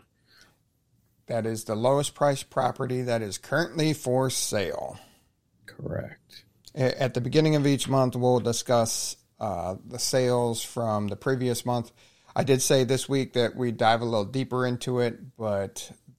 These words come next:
Speaker 1: that did not happen on my preparatory work because I just ran out of time with everything going on with the fam and life and work. We had a inspection this week at work, so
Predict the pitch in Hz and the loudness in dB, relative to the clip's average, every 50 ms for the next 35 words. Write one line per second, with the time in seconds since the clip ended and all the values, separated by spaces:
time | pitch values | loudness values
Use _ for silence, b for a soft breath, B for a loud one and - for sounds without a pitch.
0 | _ _ - 147 180 - - - 131 123 120 113 120 120 113 110 - - 120 117 | _ _ -6 -4 -4 -4 -4 -6 -6 -4 -4 -2 -2 -2 -2 -2 -4 -4 -4 -4
1 | 110 - - 117 117 117 113 113 139 - _ _ - 113 110 107 104 104 110 110 | -4 -4 -4 -4 -4 -4 -6 -8 -10 -14 _ _ -8 -6 -4 -4 -4 -2 -4 -4
2 | 107 - 123 107 117 110 - 120 117 107 110 110 101 107 110 117 120 - - - | -2 -4 -6 -6 -6 -6 -2 -2 -2 0 0 -2 -2 -2 -2 -2 -2 -4 -8 -20
3 | - _ - 120 120 113 98 - 117 110 104 95 - - - - - 113 110 110 | -20 _ -18 -16 -14 -14 -10 -8 -6 -6 -6 -8 -8 -12 -10 -4 -2 -2 -2 -4
4 | 107 - - 113 113 110 110 110 104 104 - - 113 110 110 107 107 101 - - | -10 -8 -6 -4 -4 -2 -2 -2 -2 -2 -2 -2 0 0 0 -2 -4 -6 -6 -10
5 | _ - 135 139 135 139 - 135 123 123 113 120 117 117 113 110 107 107 110 110 | _ -6 -4 -4 -4 -2 -2 -2 -2 -2 0 0 0 0 0 0 -2 -2 -2 -4
6 | 107 113 127 - - _ - _ _ _ _ _ _ _ _ _ _ _ - 117 | -4 -4 -6 -6 -8 _ -20 _ _ _ _ _ _ _ _ _ _ _ -12 -10
7 | 113 - - 113 113 110 110 110 113 110 _ _ _ _ _ _ _ _ 117 120 | -8 -4 -2 -2 -2 0 -2 -4 -4 -8 _ _ _ _ _ _ _ _ -10 -8
8 | 107 101 104 107 104 104 101 104 101 98 101 - _ _ _ _ _ _ _ _ | -6 -6 -4 -6 -6 -6 -8 -8 -8 -10 -12 -12 _ _ _ _ _ _ _ _
9 | _ _ _ _ _ - _ _ _ _ 110 110 104 104 107 - - 110 104 101 | _ _ _ _ _ -20 _ _ _ _ -4 -2 -2 -2 -2 -4 -6 -6 -4 -2
10 | 101 98 101 104 - - - - 117 117 113 107 104 101 95 92 - - 107 101 | -2 -2 -4 -6 -8 -14 -8 -6 -2 0 0 0 2 0 0 0 -2 -2 -6 -10
11 | 92 - - - 107 98 101 - 101 101 98 92 - - 104 104 98 104 85 92 | -10 -10 -6 -4 -4 -4 -4 -6 -10 -10 -10 -10 -8 -8 -8 -8 -6 -6 -6 -6
12 | 92 92 95 92 - - 107 107 107 | -6 -6 -6 -8 -8 -8 -8 -8 -8